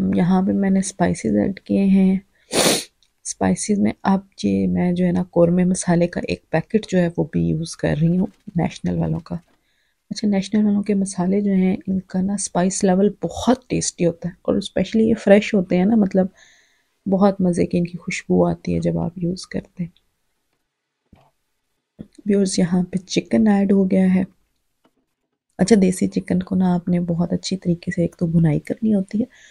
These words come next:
और इसमें ना आप एक बड़ी इलायची ऐड कर दिया करें जब भी आप गोश्त कुक करें, उससे ना कोई भी हुमक, कोई भी स्मेल जो होती है वो नहीं आती।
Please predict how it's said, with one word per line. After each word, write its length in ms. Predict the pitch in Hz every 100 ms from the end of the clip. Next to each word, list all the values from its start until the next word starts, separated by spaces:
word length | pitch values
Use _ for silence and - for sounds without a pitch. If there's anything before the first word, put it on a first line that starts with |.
| _ _ _ -
और 100 | 196
इसमें 260 | - 233 247
ना 160 | 254
आप 220 | 214 208 -
एक 200 | 220 220
बड़ी 240 | 196 208
इलायची 540 | 214 190 185 - 208 202
ऐड 220 | 180 180
कर 220 | - 170 180
दिया 200 | 180 175
करें 280 | - 170 185 - _ _ _ _
जब 220 | 170 180 175
भी 100 | 190
आप 220 | 180 180 _ _ _ _ _ _ _
गोश्त 460 | 175 180 - - - - _ _ _ _ -
कुक 180 | 165 -
करें, 300 | 165 165 165 _ _ _ _ -
उससे 240 | 185 - 220
ना 180 | 220 214 - _ _ _ _ _
कोई 120 | 226 226
भी 120 | 220
हुमक, 420 | 202 185 185 190
कोई 140 | - 180
भी 120 | 185
स्मेल 380 | - - 175 180
जो 100 | 185
होती 240 | 175 175
है 60 | 170
वो 120 | 165
नहीं 220 | 160 160
आती। 340 | 156 - -